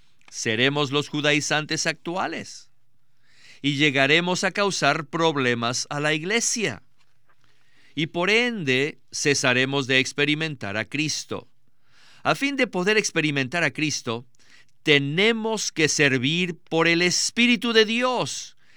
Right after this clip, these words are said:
y no por nuestra naturaleza caída. Y debemos gloriarnos en Cristo y no de las obras que hacemos por nosotros mismos.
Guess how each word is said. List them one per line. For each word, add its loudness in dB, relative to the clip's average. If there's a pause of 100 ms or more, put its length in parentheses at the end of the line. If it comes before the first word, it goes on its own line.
(120)
y 2
no 0
por -2
nuestra 0
naturaleza 0
caída. -6 (880)
Y 0
debemos 4
gloriarnos 2
en -2
Cristo -2 (360)
y 2
no 4
de 6
las 2
obras 0
que 2
hacemos -2 (400)
por -4
nosotros -2
mismos. -10